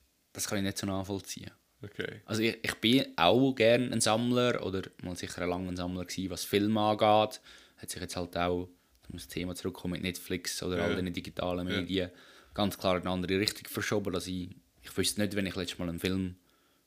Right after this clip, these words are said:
Speaker 1: auf D V D oder auf Blu-ray gekauft
Speaker 2: Ja,
Speaker 1: hätte.
Speaker 2: ja, ist ein Zeitchen her bei mir auch.
Speaker 1: Und habe selber doch ein recht ein Sammelsurium mittlerweile daheim, oder? Also das Zeug kann ich schon irgendwie sammeln oder im Besitz haben, aber es interessiert mich nicht, ob es die erste Ausgabe ist
Speaker 2: Ja.
Speaker 1: oder nicht.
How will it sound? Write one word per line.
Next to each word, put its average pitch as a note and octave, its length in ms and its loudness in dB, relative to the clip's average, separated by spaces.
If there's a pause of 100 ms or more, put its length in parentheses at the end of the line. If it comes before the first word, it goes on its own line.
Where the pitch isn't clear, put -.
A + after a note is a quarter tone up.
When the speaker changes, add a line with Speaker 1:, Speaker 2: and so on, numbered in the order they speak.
(220)
Speaker 1:
auf - 120 -10
D G2+ 200 6
V F#2 100 -2
D F#2 220 4
oder F2 80 0
auf E2+ 100 -10
Blu-ray F#2 340 -2
gekauft G2 460 -4
Speaker 2:
Ja, E2 80 -6
Speaker 1:
hätte. G#2+ 80 -14
Speaker 2:
ja, G#2 140 -6
ist - 520 -16
ein G#2 80 -10
Zeitchen - 200 -20
her G#2 100 -12
bei G#2 180 -10
mir G#2 300 -14
auch. G#2 60 -20 (580)
Speaker 1:
Und G2 320 0
habe A2 300 2
selber G2 420 2 (200)
doch G#2+ 180 -2
ein - 80 -2 (240)
recht - 300 -2 (640)
ein G#2 80 -8
Sammelsurium G2+ 1080 0
mittlerweile G2 540 0
daheim, G2 460 2
oder? F2+ 340 -4
Also F2+ 180 -10
das - 140 -14
Zeug G2 140 -8
kann F#2+ 120 -6
ich F#2+ 80 -8
schon G#2 120 0
irgendwie G#2+ 400 2
sammeln G2 320 6
oder F#2 180 -2
im F#2+ 140 -2
Besitz - 500 -4
haben, F#2 300 0
aber F2+ 160 -6 (520)
es - 140 -6
interessiert - 480 -6
mich F2 80 -6
nicht, F2 240 -4
ob F2+ 100 -8
es - 80 -10
die F#2+ 120 -2
erste - 280 -6
Ausgabe F2+ 640 -4
ist - 240 -4
Speaker 2:
Ja. - 140 -16
Speaker 1:
oder F#2 140 -6
nicht. D#2+ 300 -6